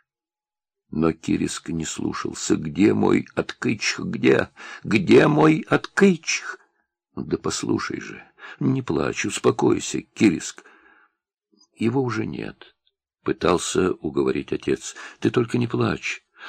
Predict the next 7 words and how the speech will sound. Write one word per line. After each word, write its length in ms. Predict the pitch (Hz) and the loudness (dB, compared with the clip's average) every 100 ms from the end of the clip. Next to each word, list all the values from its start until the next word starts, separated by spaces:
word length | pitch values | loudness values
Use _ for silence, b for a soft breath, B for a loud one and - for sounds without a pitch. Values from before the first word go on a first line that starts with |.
| B | B
Он 160 | - 104 | 2 4
сказал, 560 | - 95 87 104 104 | 4 4 6 8 6
чтобы 560 | 101 - 90 90 92 92 | 4 0 4 6 8 6
я 320 | - 87 90 98 | 4 2 2 2
тебе 220 | 98 90 | 2 2
дал 260 | - 101 | 4 2
воды. 520 | 90 90 95 104 71 | 4 2 4 2 2